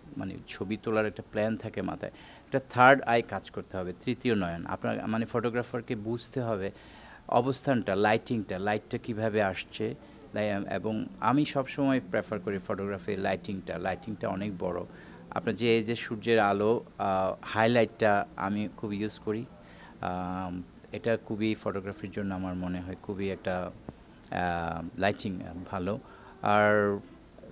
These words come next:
সত্যি কথা বলে কি, আপনার যে জিনিসটা আপনি দেখবেন চোখ দিয়ে, আপনাকে বুঝতে হবে আপনার ছবির মধ্যে ক্যামেরার মাধ্যমে ওই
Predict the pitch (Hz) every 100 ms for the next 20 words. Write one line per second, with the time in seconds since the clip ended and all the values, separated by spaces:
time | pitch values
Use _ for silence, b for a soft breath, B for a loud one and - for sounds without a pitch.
0 | - - 131 - 135 139 147 143 143 151
1 | 110 143 135 139 139 110 107 123 110 135
2 | 147 - 147 135 131 87 117 113 123 127
3 | - 107 87 98 98 131 - B B -
4 | - 110 135 131 143 139 - - 123 131
5 | - 156 127 110 101 104 104 - - -
6 | 120 123 135 131 110 107 113 107 120 123
7 | 120 107 120 117 - 104 95